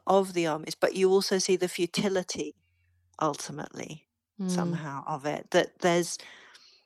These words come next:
Speaker 1: and, and, like, the British, um, desert kit where, you know, it's, it's like, it's that kind of tan khaki shorts and a <laughs> shirt.
Speaker 2: Yes.
Speaker 1: And again, you think,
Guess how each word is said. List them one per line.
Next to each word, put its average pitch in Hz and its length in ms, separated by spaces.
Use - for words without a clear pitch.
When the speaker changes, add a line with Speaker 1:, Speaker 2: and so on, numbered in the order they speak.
Speaker 1:
and, 208 260
and, 208 120
like, 214 200
the 208 100
British, 220 800
um, 180 300
desert 190 520
kit - 460
where, 175 360
you 185 140
know, 165 220
it's, - 420
it's - 220
like, 180 220
it's 190 200
that 190 160
kind 214 200
of 196 260
tan 190 500
khaki 165 680
shorts - 880
and 185 160
a 180 60
<laughs> 185 40
shirt. 190 560
Speaker 2:
Yes. - 200
Speaker 1:
And 202 120
again, 240 360
you 220 100
think, 214 320